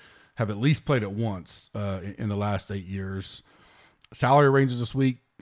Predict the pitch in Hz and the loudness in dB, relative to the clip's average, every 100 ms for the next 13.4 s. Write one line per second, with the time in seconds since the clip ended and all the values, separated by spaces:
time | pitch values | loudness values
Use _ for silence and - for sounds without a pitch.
0 | - _ 143 160 165 131 - 143 135 139 | -20 _ 0 4 4 2 2 0 2 2
1 | 131 - 147 139 - - 107 104 117 127 | 0 0 -2 -2 -6 -4 -2 0 0 0
2 | 113 135 127 123 - - 120 143 - - | 0 2 2 0 -6 -2 0 0 -2 -8
3 | 120 104 101 110 139 143 147 127 117 104 | -4 -2 0 4 4 4 2 0 0 0
4 | 117 123 - 127 127 117 - 131 139 139 | -2 -2 -2 0 0 -2 -6 0 2 2
5 | 127 113 101 127 123 123 113 123 117 117 | 2 0 -2 -2 -2 -2 0 0 0 -2
6 | - 120 98 95 110 131 123 110 98 170 | -8 -8 -6 -4 -2 -2 0 0 0 -2
7 | 170 - 180 170 170 160 - - - - | -2 0 4 6 4 0 -6 -20 -20 -14
8 | - 170 202 170 - 233 214 165 135 139 | 0 2 2 -2 0 0 2 2 0 2
9 | 156 127 135 - 135 139 120 110 127 120 | 0 0 -2 -2 -2 -2 -2 -2 -2 -2
10 | 110 117 110 - 104 - - 110 110 113 | 0 0 0 -2 -8 -10 -12 -10 -2 0
11 | 120 113 - 117 113 113 110 107 113 - | 0 -2 -4 -4 -2 -2 0 0 -2 -2
12 | 113 104 98 - 107 110 104 95 104 104 | -4 -4 -8 -4 -2 0 -2 -2 -4 -4
13 | - 113 110 | -4 -4 -4